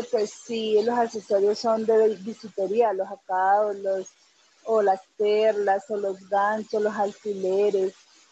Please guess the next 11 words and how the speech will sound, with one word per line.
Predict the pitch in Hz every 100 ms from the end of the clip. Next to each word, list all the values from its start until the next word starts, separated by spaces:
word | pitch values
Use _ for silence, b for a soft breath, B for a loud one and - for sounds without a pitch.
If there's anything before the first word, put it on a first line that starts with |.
| _
Entonces | - 233 233
lo | 226
hago | 202 214
con | - 233 220
bisutería | - 214 208 190 196 196
porque | 226 220 _ 226 208 196 - -
el | 240
mercado | 226 214 - 233 220 226 233 233 226 208 196 202 _ _ _ 220
no | 220
lo | 226 226
pagan, | 233 226 226 226 220 208 202 196